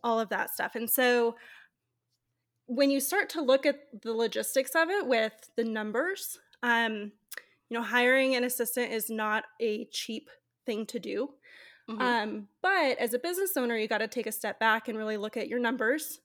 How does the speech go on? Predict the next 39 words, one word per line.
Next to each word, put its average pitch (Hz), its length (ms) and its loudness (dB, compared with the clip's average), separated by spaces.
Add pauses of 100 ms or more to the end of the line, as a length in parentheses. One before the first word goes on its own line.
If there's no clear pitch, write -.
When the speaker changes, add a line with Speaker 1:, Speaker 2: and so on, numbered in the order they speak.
(180)
Speaker 1:
look 233 180 -2
at, 226 320 4 (480)
"Okay, 233 480 2
if 226 140 -4
I 226 200 4
were 240 140 6
to 240 60 2
bring 214 200 -2
her 214 180 -8
on, 240 240 0
this 220 180 -8
is 208 100 -8
an 214 100 -6
investment 208 640 -4
for 277 100 -6
my 247 160 0
business." 269 640 -2 (720)
Um, 214 540 -4 (440)
and, 247 480 2
you 277 100 2
know, 247 260 2 (160)
y-, 254 140 -6
look 247 200 4
at 277 100 -2
your 339 100 -2
pricing. 339 420 0
How 247 200 0
many 262 220 4
weddings 254 400 4
is 240 100 -4
it 233 100 0
gonna 220 180 -2
take 262 500 0 (120)
per 285 180 0
month 262 480 2 (400)
for 277 140 4
me 247 160 4
to 247 120 0
cover 220 640 -2